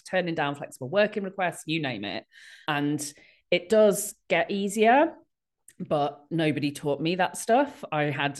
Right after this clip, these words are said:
a lot of <laughs> management and leadership training, and this was never covered. So the first time that I was doing them was the first time that I was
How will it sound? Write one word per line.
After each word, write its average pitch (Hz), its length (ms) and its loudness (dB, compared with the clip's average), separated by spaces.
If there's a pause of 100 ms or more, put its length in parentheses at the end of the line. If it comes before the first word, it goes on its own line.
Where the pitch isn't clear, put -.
a 143 80 -4
lot 143 440 -2
of 156 340 2
<laughs> - 60 -20
management 170 400 0
and 156 80 -2
leadership 151 400 -2
training, 196 460 2 (100)
and 131 300 -4 (440)
this 131 400 -4
was 214 160 -2
never 190 220 0
covered. 117 440 -4 (140)
So 127 320 -6
the 131 80 -6
first 160 320 -2
time 160 220 -2
that - 80 -4
I 143 80 -2
was 139 100 -6
doing 233 260 2
them 247 160 0
was 180 200 -2
the 147 80 -6
first 139 320 -4
time 135 220 0
that 104 100 -4
I 123 160 -4
was 120 380 -8